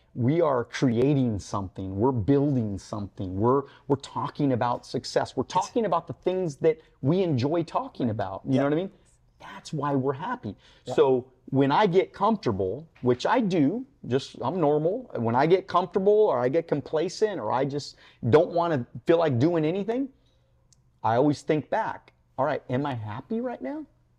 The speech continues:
Speaker 1: Am I, am I really happy sitting here doing nothing,
Speaker 2: <laughs>
Speaker 1: Netflixing and chilling all, all day long?" You know what I mean? Like, what am I doing, you know?
Speaker 2: Yeah.
Speaker 1: And, and, and I have to think to myself, "Is that really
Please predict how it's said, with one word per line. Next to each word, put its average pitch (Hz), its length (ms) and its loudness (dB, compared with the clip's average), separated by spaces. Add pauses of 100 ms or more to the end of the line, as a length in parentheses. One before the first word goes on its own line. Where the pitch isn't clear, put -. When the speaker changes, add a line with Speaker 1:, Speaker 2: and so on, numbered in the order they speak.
(240)
Speaker 1:
Am 139 160 0
I, 120 160 -6
am 127 120 0
I 151 60 0
really 226 380 0
happy 190 480 -4
sitting 170 460 -2
here 139 300 0 (220)
doing 202 380 4
nothing, 135 580 0
Speaker 2:
<laughs> - 60 -10
Speaker 1:
Netflixing 202 1120 2
and 180 120 0
chilling 185 400 2
all, 135 320 0
all 131 240 6
day 131 160 6
long?" 127 380 4
You 147 60 2
know 151 120 2
what 151 60 4
I 156 60 4
mean? 165 80 2
Like, 143 200 4
what 139 540 6
am 226 100 2
I 226 120 6
doing, 180 340 6
you 127 100 0
know? 151 180 0 (260)
Speaker 2:
Yeah. 127 120 -4 (160)
Speaker 1:
And, 139 380 2
and, 131 380 0 (220)
and 127 300 0 (380)
I 131 120 4
have 143 300 0
to 143 80 0
think 143 260 0
to - 100 -4
myself, 117 640 -4
"Is 110 200 -2
that 117 280 -4
really 113 540 -4